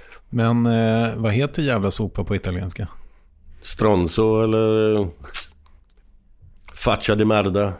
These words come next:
Speaker 1: Okej. Mm.
Speaker 2: Vaffanculo. <laughs> Det är mycket olika saker.
Speaker 1: Ja. Det här med att byta riktning, för att du blev ju, liksom, kommentator ganska snart efter din fotbollskarriär. Eller kanske till och med överlappade lite.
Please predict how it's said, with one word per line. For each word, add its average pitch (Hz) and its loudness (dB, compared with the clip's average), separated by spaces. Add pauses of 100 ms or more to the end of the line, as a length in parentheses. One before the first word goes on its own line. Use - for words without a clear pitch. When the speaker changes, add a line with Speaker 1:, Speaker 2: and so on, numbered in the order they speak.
(300)
Speaker 1:
Okej. 110 -18 (360)
Mm. 113 -14 (220)
Speaker 2:
Vaffanculo. 110 2 (380)
<laughs> - -8
Det - -4
är 139 -2
mycket 135 -2
olika 117 -2
saker. - -2 (160)
Speaker 1:
Ja. 120 -4 (2000)
Det 147 -4
här 160 2
med 156 0
att 147 -2
byta 147 0
riktning, 147 -2
för - -2
att - -2
du 147 -2
blev 147 -2
ju, 147 0
liksom, 139 -2
kommentator 135 -2
ganska 117 0
snart 107 -4
efter - -8
din 110 -6 (140)
fotbollskarriär. - -8 (840)
Eller 120 0
kanske 123 2
till 117 0
och 113 2
med 113 2
överlappade 110 0
lite. 101 -6